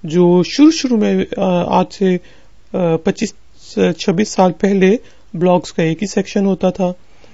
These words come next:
तो सबसे ऊपर जो होता है उसको हम कहते हैं header। और यहाँ पे आमतौर पे हमारा logo और हमारा, अगर हम links देना चाहें तो यहाँ पे हम links दे सकते हैं अपने blog site की।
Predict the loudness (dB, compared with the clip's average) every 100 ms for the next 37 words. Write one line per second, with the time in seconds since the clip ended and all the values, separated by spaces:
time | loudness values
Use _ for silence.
0 | -20 -20 -4 -4 -2 -2 -2 0 0 4
1 | 2 2 0 0 0 0 0 -2 -6 -8
2 | -4 -2 -2 -2 -4 -4 -4 -2 -4 -4
3 | -12 -20 -14 -6 -4 -2 -2 -2 -10 -20
4 | -20 -20 -20 -20 -20 -20 -20 -20 -20 -20
5 | -20 -20 -20 -2 0 0 0 0 0 2
6 | 2 2 0 0 0 0 2 0 0 0
7 | 0 0 0 -2 0 2 2 0 -6 -20
8 | -20 -20 -6 0 0 0 0 0 2 0
9 | -2 -10 -16 -4 -2 0 0 2 0 0
10 | 0 0 0 -2 -4 -4 -2 -2 -2 -4
11 | -2 -2 -4 -10 -18 -6 -2 -2 -2 -4
12 | -4 -4 -6 -6 -4 -2 -4 -4 -2 -4
13 | -6 -20 -20 -20 -12 -4 2 2 0 -4
14 | -6 -6 -10 -10 -10